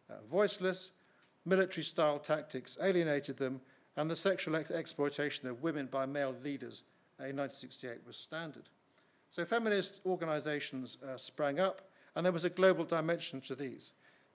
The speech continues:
So there was a group called the Red Stockings that was set up in America in nineteen sixty-nine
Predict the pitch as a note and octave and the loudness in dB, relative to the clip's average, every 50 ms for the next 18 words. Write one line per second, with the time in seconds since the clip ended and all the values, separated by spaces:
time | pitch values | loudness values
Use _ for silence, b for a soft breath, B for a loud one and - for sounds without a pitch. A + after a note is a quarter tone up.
0 | b b - - E3 D#3+ D#3+ D#3 D#3 D#3+ E3+ E3 E3+ D#3+ E3+ - G#3 G3 F#3+ - | b b 0 4 4 6 4 4 2 0 0 0 0 0 6 8 10 10 10 8
1 | F#3 E3 C#3+ D#3 D3+ F3 G#3 G#3 G#3 - - - D#3 C#3+ - D3+ E3+ G3 F#3+ - | 2 0 0 0 2 4 4 4 4 0 -2 -2 -4 -2 -2 -4 -6 -6 -6 -8
2 | - C#3+ C#3 D#3 - - - E3 D3 D3+ D3 C3+ - D3 C#3+ C#3+ D3 D#3+ D#3+ D#3+ | -8 -8 -8 -6 -6 -4 -4 -2 -2 -4 -6 -6 -6 -8 -8 -6 -4 -4 -4 -4
3 | D3+ - - C3+ C3+ C#3 C#3+ D3 C#3 - - C3 B2 - - - B2+ D3 D#3 D3 | -6 -6 -10 -10 -8 -6 -6 -6 -8 -8 -10 -14 -14 -16 -14 -12 -8 -6 -6 -6
4 | C#3 C3 B2+ | -6 -6 -8